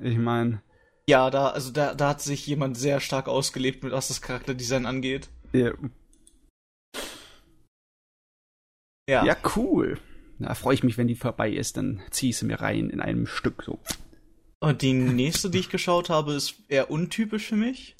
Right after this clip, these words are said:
Speaker 1: Mhm.
Speaker 2: Äh, Nechu no Susume.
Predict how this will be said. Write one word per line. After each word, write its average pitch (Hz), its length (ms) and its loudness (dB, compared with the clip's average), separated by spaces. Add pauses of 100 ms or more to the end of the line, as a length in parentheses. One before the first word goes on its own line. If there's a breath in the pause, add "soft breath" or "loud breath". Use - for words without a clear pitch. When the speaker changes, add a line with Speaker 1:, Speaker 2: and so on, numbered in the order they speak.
(100)
Speaker 1:
Mhm. 147 300 12 (340)
Speaker 2:
Äh, 139 200 2
Nechu 151 680 0
no 135 320 2
Susume. 120 760 0